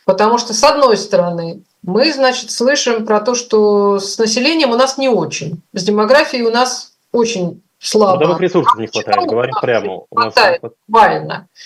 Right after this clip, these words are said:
Speaker 1: И все разговоры про то, что если мы щас запретим аборты, то рабочие руки не вырастут за два дня, они вырастут лет через двадцать в лучшем случае. Поэтому тут как бы все это не работает, и про мигрантов вроде бы уже договорились, что без них никак.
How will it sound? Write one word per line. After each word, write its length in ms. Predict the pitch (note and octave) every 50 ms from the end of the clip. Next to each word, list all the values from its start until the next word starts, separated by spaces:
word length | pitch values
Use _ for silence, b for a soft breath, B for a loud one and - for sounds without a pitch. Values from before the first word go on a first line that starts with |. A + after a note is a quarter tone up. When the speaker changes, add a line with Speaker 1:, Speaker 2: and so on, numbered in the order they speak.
| B B B
Speaker 1:
И 160 | - G#3+ A3
все 200 | A3 - C#4 C#4
разговоры 580 | C#4 C4 A3+ A3 B3 B3+ B3+ D4 C#4+ C4 B3+ -
про 140 | A#3+ A#3 -
то, 120 | C4+ C4+
что 140 | C#4 - B3
если 160 | A#3+ A#3 A#3+
мы 80 | A#3+ A#3+
щас 220 | A#3 - A#3+ A3+
запретим 560 | G#3+ G#3+ A3 A3 A#3+ B3 A#3+ - B3+ A#3+ A#3+ A#3+
аборты, 360 | A#3+ A#3+ F4+ F4+ - C4 A3+
то 140 | - G#3 G#3
рабочие 400 | C#4 D#4 C4+ C#4 C4+ - C4 B3
руки 220 | C4+ D4 C#4+ B3+
не 140 | A#3 A#3 A#3
вырастут 520 | A3 A3 C#4+ D#4 C#4+ C4 - - A#3 G#3 F#3
за 160 | G#3+ A3+ G#3+
два 180 | G3 G#3 A3
дня, 320 | A3 A3 A3 G#3 F3+ D#3 -
они 280 | F#3 F#3 G3+ G#3+ -
вырастут 600 | G#3 G3+ A3 B3+ A#3 A#3 A3 - - A3+ A3 - -
лет 220 | A3+ A#3 A#3 A3+
через 280 | - B3+ A#3+ B3+ B3 A#3
двадцать 400 | A#3 G#3+ A3+ G3 - - - -
в 40 | F3+
лучшем 320 | F3+ F3 F3 - F3 F3
случае. 520 | F3 - F#3+ E3+ D#3 D3+ - - - F3 B B B B B B B B B
Поэтому 540 | - G#3 A3+ A#3+ A#3 A#3 B3 A#3+ A#3+ A#3+ A#3
тут 220 | A#3 B3 B3+ A#3 -
как 220 | - A#3+ A3+ A3+ A3
бы 200 | A#3 A#3 A3+ A3+
все 180 | - - B3+
это 160 | A#3+ A3 A#3+
не 120 | A#3 A#3+ A#3
работает, 480 | B3 B3+ B3 D#4+ F4+ F4+ D4 B3 G#3+
и 20 | G#3+
про 140 | - A3 A3
мигрантов 520 | A3 G#3+ G#3+ A#3 C4+ D#4 D4+ C4 A3+ A3
вроде 280 | A3 A#3+ C4 C4+ B3+ A#3+
бы 160 | G#3 A3+ A3+ A3
уже 220 | G#3+ G#3+ A3+ A3+
договорились, 640 | G#3+ A3+ A3+ G#3+ G3 G#3+ G#3 G#3 A#3 B3+ C#4+ C4+ B3+
что 220 | - - - G3+
без 220 | F#3+ G3 G#3+ G#3+ G#3+
них 220 | B3 - - -
никак. 480 | B3 C4 B3+ - F#3+ - - - -